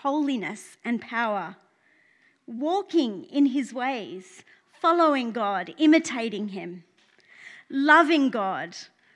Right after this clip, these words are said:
a holistic devotion, um, from the heart. Serving God, being co-creators with God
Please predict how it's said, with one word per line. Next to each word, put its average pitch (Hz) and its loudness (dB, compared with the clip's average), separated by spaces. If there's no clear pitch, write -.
a 269 -6
holistic 330 -2
devotion, 220 -6
um, 220 -6
from 269 -4
the 233 -4
heart. 196 -10
Serving 339 4
God, 180 -4
being 294 -2
co-creators 311 -2
with 359 -6
God 185 -10